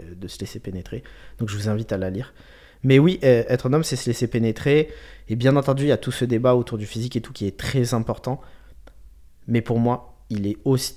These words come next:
tout aussi important de se laisser pénétrer émotionnellement.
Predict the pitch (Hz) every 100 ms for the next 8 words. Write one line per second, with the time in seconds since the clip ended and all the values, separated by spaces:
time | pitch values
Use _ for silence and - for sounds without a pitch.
0 | - 185 - 139 - 123 117 110 123 135
1 | - 113 - 104 104 104 101 - 120 -
2 | 123 110 107 107 95 87